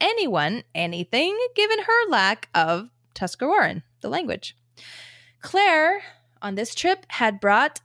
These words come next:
Nyawene's amulet and the opal she'd found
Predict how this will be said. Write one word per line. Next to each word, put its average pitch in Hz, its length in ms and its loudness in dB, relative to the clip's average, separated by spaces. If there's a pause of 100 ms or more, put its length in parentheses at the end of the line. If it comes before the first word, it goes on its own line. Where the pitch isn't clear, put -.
(120)
Nyawene's 214 680 0 (220)
amulet 285 640 2 (100)
and 269 260 0
the 311 220 2
opal 240 440 0
she'd - 300 -6
found 165 540 0